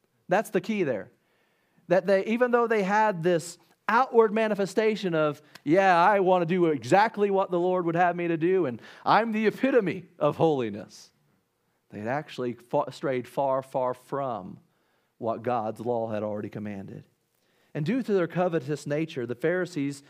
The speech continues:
accumulated great wealth through any means possible, and in doing so, they rejected the Messiah in the process.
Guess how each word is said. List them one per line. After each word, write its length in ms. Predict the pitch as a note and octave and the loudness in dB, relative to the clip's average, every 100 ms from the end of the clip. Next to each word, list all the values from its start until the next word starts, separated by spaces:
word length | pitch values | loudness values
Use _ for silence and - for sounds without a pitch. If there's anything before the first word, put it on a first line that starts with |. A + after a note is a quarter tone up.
| - - _ | -20 -20 _
accumulated 760 | D3+ - G#3 A3 G3 E3 D3+ D3 | -8 -2 -2 0 0 2 0 0
great 260 | C#3 C#3 C3 | -2 -2 2
wealth 420 | D3 D#3 F3+ - | 2 2 -2 -6
through 260 | C3+ C3 - | -4 -4 -2
any 300 | F#3+ G3 G#3+ | -4 -2 -4
means 280 | G3 D#3 D3+ | -4 -6 -6
possible, 720 | F#3+ F#3 F#3+ G#3 G#3 G#3+ _ _ _ _ _ _ | -2 -2 -2 -6 -6 -8 _ _ _ _ _ _
and 160 | B2 A#2+ | -8 -6
in 140 | A#2+ | -4
doing 300 | B2+ E3+ F3+ | -2 -2 -4
so, 260 | F3 E3+ E3 | -4 -4 -2
they 140 | C#3 | -4
rejected 600 | A#2 A#2 A2 - E3+ F3+ | -6 -8 -6 -6 -6 -8
the 80 | D3 | -6
Messiah 680 | B2 A2+ - C3+ C#3 D3 C#3+ - | -6 -8 -4 -2 -2 -4 -6 -8
in 120 | C3 | -8
the 80 | B2+ | -8
process. 800 | - A#2 G#2 - F2 - - | -4 -4 -4 -14 -16 -16 -20